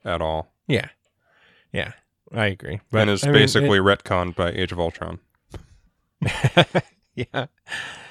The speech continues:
Speaker 2: But it was, it's still, it, it was an entertaining kind of scene, and it kind of li-, made it a little lighter
Speaker 1: Yeah.
Speaker 2: for the movie. So I, I get why they included it.
Speaker 1: Yeah.
Speaker 2: But, yeah, not necessary.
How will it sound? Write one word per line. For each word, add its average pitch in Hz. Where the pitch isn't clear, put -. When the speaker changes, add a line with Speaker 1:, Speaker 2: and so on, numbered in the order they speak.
Speaker 2:
But 170
it 202
was, 190
it's 170
still, 160
it, 151
it 135
was 135
an 123
entertaining 113
kind 107
of 104
scene, 101
and 101
it 104
kind 101
of 101
li-, 98
made 104
it 101
a 101
little 101
lighter 98
Speaker 1:
Yeah. 127
Speaker 2:
for 87
the 98
movie. 95
So 101
I, -
I 143
get 139
why 104
they 104
included 104
it. 101
Speaker 1:
Yeah. 123
Speaker 2:
But, 87
yeah, 92
not 95
necessary. 85